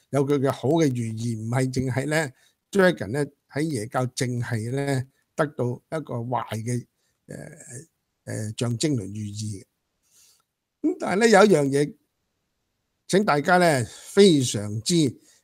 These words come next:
呃，要分別得清楚，就係中國嘅龍同埋西方，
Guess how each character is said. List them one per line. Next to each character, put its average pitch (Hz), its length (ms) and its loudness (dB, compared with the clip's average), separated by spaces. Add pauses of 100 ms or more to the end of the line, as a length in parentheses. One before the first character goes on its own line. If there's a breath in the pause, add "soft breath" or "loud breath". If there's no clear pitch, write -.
呃， 107 540 -8
要 127 480 -2 (320)
分 185 240 2
別 127 80 -2
得 143 80 -4
清 143 280 -4
楚， 117 120 -8 (840)
就 170 100 0
係 165 120 -2
中 269 320 4
國 202 200 4
嘅 180 120 4
龍 151 420 2 (1120)
同 127 160 -2
埋 123 140 -2
西 247 340 6
方， 202 320 6